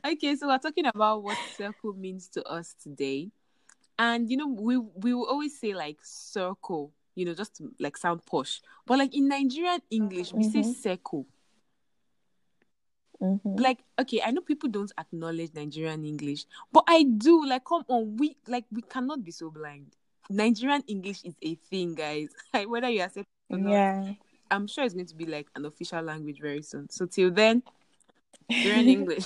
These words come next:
Speaker 1: <laughs>
Speaker 2: But I feel like it's an accent, though, instead of an English. I feel it's still English we're saying,
Speaker 1: Really?
Speaker 2: we're speaking.
Speaker 1: Short
Speaker 2: But it's
Speaker 1: nick-,
Speaker 2: just
Speaker 1: short
Speaker 2: our
Speaker 1: nika.
Speaker 2: accent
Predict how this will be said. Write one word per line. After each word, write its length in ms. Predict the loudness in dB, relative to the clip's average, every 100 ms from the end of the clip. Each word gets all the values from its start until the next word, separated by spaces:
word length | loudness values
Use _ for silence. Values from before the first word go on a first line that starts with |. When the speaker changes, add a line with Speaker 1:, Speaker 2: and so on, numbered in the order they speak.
| -2
Speaker 1:
<laughs> 20 | 2 4 4 2 6
Speaker 2:
But 240 | 8 8 8
I 80 | 6
feel 180 | 10 10
like 160 | 10 6
it's 200 | -2 4
an 180 | 4 4 0
accent, 640 | 0 -2 -4 -2 -2 -8
though, 360 | -2 0 0 -6 -4
instead 320 | -4 2 6
of 180 | 6 6
an 180 | 0 0
English. 420 | -2 0 0 2
I 40 | 4
feel 140 | 8
it's 140 | 6 4
still 300 | 2 2 4
English 440 | 2 2 2 0 4
we're 140 | 2
saying, 580 | 0 2 2 2 -2 -4
Speaker 1:
Really? 400 | -2 -2 -2 0
Speaker 2:
we're 100 | -2
speaking. 560 | -2 -2 -4 -2 -6 -4
Speaker 1:
Short 260 | 2 2 2 0
Speaker 2:
But 80 | 2
it's 120 | 6
Speaker 1:
nick-, 60 | 6
Speaker 2:
just 100 | 8
Speaker 1:
short 120 | 10
Speaker 2:
our 140 | 10 10
Speaker 1:
nika. 280 | 6 2 -2
Speaker 2:
accent 420 | -4 -6 -6